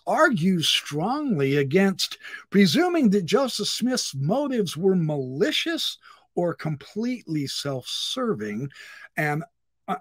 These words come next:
I'm one of those that likes to read the footnotes. And on this, I've circled, I've circled this particular footnote there. And I, s-, I gave myself a note, "Read this,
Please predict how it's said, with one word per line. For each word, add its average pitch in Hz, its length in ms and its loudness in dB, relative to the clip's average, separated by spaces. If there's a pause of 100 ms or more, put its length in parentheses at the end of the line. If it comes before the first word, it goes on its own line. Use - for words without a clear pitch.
I'm 294 280 -2
one 262 160 2
of 156 160 0
those 151 320 0
that - 120 -10
likes 143 300 -2
to 139 120 -4
read 131 280 -2
the - 60 -16
footnotes. - 800 -12 (220)
And 139 120 0
on 131 260 -2
this, 156 340 8
I've 117 140 -4
circled, 131 600 -4 (960)
I've 139 140 -2
circled 147 380 0
this 139 160 -2
particular 127 640 -6
footnote - 560 -14
there. 90 320 -8 (320)
And 135 160 2
I, 131 100 4
s-, - 280 -4
I 139 100 4
gave 156 240 2
myself 147 420 -4
a 131 60 -2
note, 127 280 -6
"Read 185 540 2
this, 113 440 -4